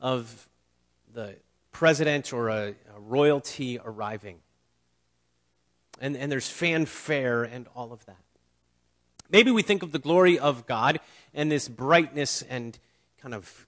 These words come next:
cloud-enveloped space. I think our imaginations fall far short of the glory that Jesus brings.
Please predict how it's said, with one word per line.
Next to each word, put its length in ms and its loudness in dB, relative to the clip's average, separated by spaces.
cloud-enveloped 1500 0
space. 1040 -8
I 140 6
think 200 0
our 140 8
imaginations 800 -2
fall 200 -8
far 320 -8
short 580 -14
of 100 -20
the 80 -20
glory 580 -6
that 420 -10
Jesus 420 -10
brings. 800 -20